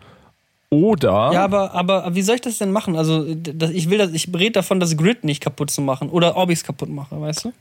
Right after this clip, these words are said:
Speaker 1: Oder du postest ab jetzt einfach immer nur noch drei Fotos auf einmal. Was ultra anstrengend
Speaker 2: Was
Speaker 1: und super
Speaker 2: ultra
Speaker 1: hemmend wird.
Speaker 2: unnötig ist, was unnötig ist, weil dadurch,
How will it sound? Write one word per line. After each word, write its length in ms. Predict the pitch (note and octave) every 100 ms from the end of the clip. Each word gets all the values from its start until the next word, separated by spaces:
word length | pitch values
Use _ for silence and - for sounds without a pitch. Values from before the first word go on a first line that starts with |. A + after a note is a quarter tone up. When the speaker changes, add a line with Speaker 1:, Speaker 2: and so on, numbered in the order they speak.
| _
Speaker 1:
Oder 160 | - D3+
du 140 | E3
postest 520 | D#3+ D#3+ E3 E3+ - -
ab 160 | B2+ B2
jetzt 400 | B2 D#3+ - -
einfach 300 | D3 E3 C#3+
immer 260 | D#3+ E3+
nur 160 | E3+ E3
noch 200 | D#3+ D3+
drei 340 | - B2+ C3+
Fotos 380 | C3+ C#3+ C3 B2
auf 180 | - G#2
einmal. 360 | G2+ F2+ E2 G#2+ _ _ _ _ _ _ _ -
Was 240 | A2 - -
ultra 320 | D3+ D3+ -
anstrengend 680 | C3 B2+ C3 - B2 B2 D3+
Speaker 2:
Was 160 | E3 F3
Speaker 1:
und 240 | A#2+ A#2
super 360 | A#2+ C3 F#3+ G3
Speaker 2:
ultra 280 | G3 - E3+
Speaker 1:
hemmend 320 | C#3 B2 A2+
wird. 100 | -
Speaker 2:
unnötig 720 | E3+ E3 D#3 C#3+ C#3+ - C3
ist, 240 | - C3 -
was 200 | D3 -
unnötig 580 | F3 E3 D3+ C#3+ - D3
ist, 140 | -
weil 100 | D3+
dadurch, 560 | D3+ D#3+ E3 E3+ -